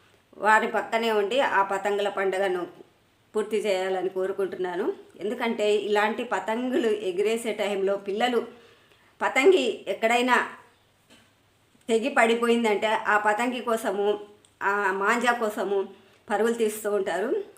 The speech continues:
అలాంటప్పుడు పిల్లల్ని చాలా జాగ్రత్తగా కంట్రోల్లో పెట్టుకోవాలి. ఎందుకంటే పడిపో-, మనం ముందు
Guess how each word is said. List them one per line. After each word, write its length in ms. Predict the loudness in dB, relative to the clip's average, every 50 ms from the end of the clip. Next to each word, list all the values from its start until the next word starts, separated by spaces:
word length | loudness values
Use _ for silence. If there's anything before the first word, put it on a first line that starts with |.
| -12 -8
అలాంటప్పుడు 540 | -2 0 2 2 2 2 0 -4 -4 -4 -6
పిల్లల్ని 640 | -4 -4 -4 0 2 2 2 2 2 0 -2 -4 -8 -18 -20 -20 -20 _ _ _ -8 -4
చాలా 240 | -2 0 0 0 0
జాగ్రత్తగా 760 | 2 2 4 4 4 2 0 -2 -2 -2 -2 0 0 0 0
కంట్రోల్లో 440 | -2 -2 -4 -2 -2 0 0 0 0
పెట్టుకోవాలి. 760 | -2 -4 -6 -4 -6 -4 -2 -2 -2 -2 -2 -2 -4 -6 -10 -20 -20 _ _ _ _ _ _ _ _ -12 -6
ఎందుకంటే 600 | -6 -4 -4 -4 -4 -6 -4 -2 -2 -4 -4 -6 -12 -20 -20 -20 -20 _ _ _ _ _ -2
పడిపో-, 460 | -2 0 0 0 -2 -2 -4 -6 -6 -6 -8 -16 -20 -20 _ -10
మనం 280 | -4 -2 0 0 0 0
ముందు 440 | 0 0 2 2 2 2 2 0